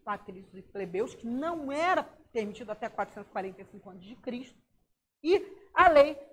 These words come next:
Licínia, que acabou com a escravidão por dívida, né, e deram permissão para que os plebeus participassem no consulado. O cônsul, que a gente viu que era quem? Ah, dominava o Senado, eram dois.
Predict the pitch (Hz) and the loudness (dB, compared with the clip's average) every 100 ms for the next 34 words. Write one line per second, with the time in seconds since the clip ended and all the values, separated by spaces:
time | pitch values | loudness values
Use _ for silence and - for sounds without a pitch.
0 | - 285 403 - 277 269 226 170 - 254 | -8 2 2 2 0 2 0 -4 -10 -10
1 | - 269 208 214 220 254 - 233 214 202 | -2 -2 0 -2 -2 -16 -8 -8 -8 -12
2 | 202 - 277 220 160 180 202 190 233 359 | -14 -8 -8 -8 -12 -12 -12 -10 -6 -6
3 | 381 - _ _ _ 202 208 - 302 214 | -6 -18 _ _ _ -6 -4 -4 -2 2
4 | 226 254 - _ _ 285 320 320 - 240 | 2 0 -6 _ _ -6 -4 -4 -6 -6
5 | 240 247 - _ _ 339 330 349 349 302 | -6 -6 -18 _ _ 10 12 10 4 -8
6 | - 294 269 185 202 233 240 - - _ | -12 -8 -8 -4 0 0 -4 -18 -20 _
7 | - 294 - 311 - 233 220 226 277 - | 2 2 0 -10 0 6 6 4 -8 -16
8 | _ _ - 277 277 285 277 330 220 180 | _ _ -18 -12 -6 -6 -2 4 4 4
9 | 254 - 294 285 330 381 381 - 381 _ | -4 -4 -2 -2 -4 -4 -4 -6 -20 _
10 | - 277 277 - 247 262 339 269 247 247 | -10 -6 -6 -6 -6 -6 -4 2 2 2
11 | 269 220 175 - - _ _ 220 226 214 | -4 -6 -8 -20 -20 _ _ 8 12 12
12 | 208 180 - - _ _ _ 180 262 247 | 10 8 0 -20 _ _ _ 6 6 6
13 | 233 208 - - 311 302 247 269 247 240 | 6 4 4 -4 -2 2 6 6 6 0
14 | 339 359 269 262 311 | 0 8 12 12 10